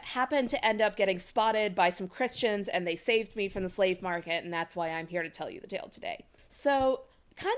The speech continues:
of a rough story for all of these kids if this is true. They either die at sea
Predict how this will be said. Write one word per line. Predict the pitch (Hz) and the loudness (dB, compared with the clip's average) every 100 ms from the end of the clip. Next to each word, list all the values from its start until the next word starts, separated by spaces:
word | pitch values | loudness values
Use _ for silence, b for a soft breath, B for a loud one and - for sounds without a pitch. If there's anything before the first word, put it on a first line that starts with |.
| 523 | 4
of | 453 | 2
a | 254 | 6
rough | 349 403 | 6 6
story | - - 330 294 190 165 | -2 2 6 6 6 2
for | 185 220 | 0 4
all | 208 214 | 6 6
of | 202 | 4
these | 220 202 | -4 0
kids | 247 208 | 0 0
if | 190 | -2
this | 196 190 | -4 -4
is | 190 - | -6 -4
true. | 190 156 | -2 2
They | 175 180 | 2 4
either | 214 208 | 2 2
die | 196 220 285 | 2 4 4
at | 330 - | 2 -4
sea | - 285 180 185 | -4 -2 0 0